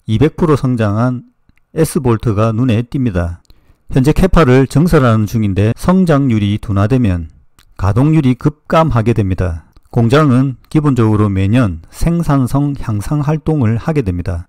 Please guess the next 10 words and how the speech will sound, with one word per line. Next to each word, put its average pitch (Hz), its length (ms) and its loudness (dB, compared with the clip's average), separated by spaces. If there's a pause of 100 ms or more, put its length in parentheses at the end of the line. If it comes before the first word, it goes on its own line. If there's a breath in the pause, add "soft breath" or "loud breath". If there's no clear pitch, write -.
증설 175 320 2
없이도 104 600 -2
가동률은 123 800 0
계속 131 400 -2
하락하게 123 720 -2
됩니다. 92 540 -6 (1120)
엘지 160 260 2
엔솔 120 480 2
에스케이 147 380 0
온의 110 420 0